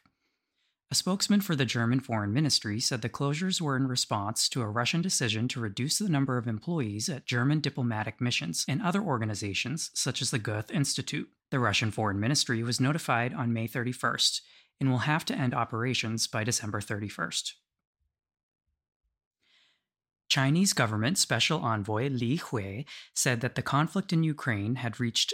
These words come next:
a dead end and, quote, "The parties will not be easy," end quote, "to get together for productive talks."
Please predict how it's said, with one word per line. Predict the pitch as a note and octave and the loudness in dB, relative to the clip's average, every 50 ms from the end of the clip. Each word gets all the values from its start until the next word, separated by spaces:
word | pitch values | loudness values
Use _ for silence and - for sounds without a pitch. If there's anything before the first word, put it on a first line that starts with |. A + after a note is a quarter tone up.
| - - | -4 -4
a | C3 A2 | -4 -4
dead | F#2+ - A#2 G#2+ G#2 A2 | -2 -2 -2 0 0 0
end | A#2 C#3+ C#3 G#2+ G#2 A2 C3+ - - _ _ _ | 0 0 0 0 0 0 -2 -2 -6 _ _ _
and, | - B2 A#2 A2+ A2+ A2 A2 A2 - - - _ _ _ | -2 0 0 0 0 -2 -2 -4 -8 -14 -18 _ _ _
quote, | - - A#2+ G#2 G#2+ - - - - _ _ | -2 0 0 0 0 -2 -4 -6 -6 _ _
"The | - - | -6 -6
parties | - - D#3 D3+ E3 D#3 D3 C#3+ - - | -4 0 0 2 2 4 2 2 2 0
will | B2+ B2 | 0 2
not | A#2+ B2+ C#3+ F3 A3 G#3+ - | 4 4 4 2 2 0 0
be | F#3+ F#3+ | 0 2
easy," | G#3 E3+ F#3 G3+ D3 B2 A2+ G2+ A2 D#3+ - - _ - | 2 2 2 2 2 2 0 0 -2 -2 -4 -8 _ -4
end | B2 A#2 A2 - | -2 -2 -2 -4
quote, | - - A2 G#2 A#2 - - - - - _ _ | -6 -6 -6 -6 -6 -6 -10 -14 -14 -20 _ _
"to | - C3+ | -4 -2
get | B2 A#2+ A#2 | -2 -2 -2
together | - - D#3 C#3 A2+ G#2+ A2+ B2+ | -2 -4 -2 -2 -2 -2 -2 -4
for | C3+ - - | -4 -4 -8
productive | A#2 - - - A2 - - - A2+ - | -8 -4 -2 0 0 0 -2 -8 -8 -8
talks." | - - - - - - - - - - - _ | -4 -2 -2 -2 -2 -4 -6 -4 -4 -4 -4 _